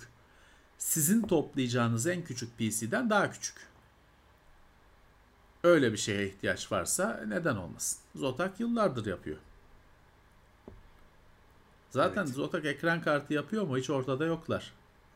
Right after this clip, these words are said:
Speaker 2: Yapıyor, yapıyor, hala yapıyor. Da görmüyoruz biz, bize gelmiyor.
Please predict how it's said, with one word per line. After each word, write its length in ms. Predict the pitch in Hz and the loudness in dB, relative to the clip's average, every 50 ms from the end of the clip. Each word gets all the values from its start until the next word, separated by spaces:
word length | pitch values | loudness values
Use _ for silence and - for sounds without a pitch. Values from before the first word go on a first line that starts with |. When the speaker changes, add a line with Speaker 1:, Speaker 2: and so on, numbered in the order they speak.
| - _ - - - - | -18 _ -14 -14 -12 -12
Speaker 2:
Yapıyor, 240 | 117 - - 139 120 | -14 -8 -6 -4 -4
yapıyor, 260 | 107 - - 120 110 | -4 -4 -4 -4 -2
hala 240 | 107 104 104 104 104 | -2 -4 -6 -6 -6
yapıyor. 300 | 101 98 - - 107 101 - - - - - - - - - - - - - - - _ - | -8 -8 -8 -12 -14 -16 -16 -20 -20 -20 -20 -20 -20 -20 -20 -20 -20 -20 -20 -20 -16 _ -8
Da 40 | 165 | -4
görmüyoruz 560 | - 151 139 139 135 131 127 123 120 107 113 | 0 2 2 2 2 2 0 -2 -2 -4 -8
biz, 180 | 110 - - - | -10 -12 -12 -6
bize 140 | - 113 117 | -6 -4 -4
gelmiyor. 380 | - 62 60 - - - - | -4 -4 -6 -6 -8 -10 -12